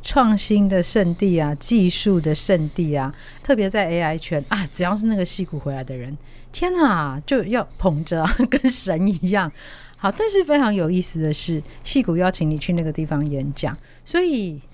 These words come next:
他们期待从你的眼中看到什么？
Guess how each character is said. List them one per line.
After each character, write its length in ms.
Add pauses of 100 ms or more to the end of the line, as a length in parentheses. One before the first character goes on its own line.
(100)
他 140
们 240
期 400
待 320
从 280
你 140
的 220
眼 340
中 340 (420)
看 300
到 200
什 240
么？ 220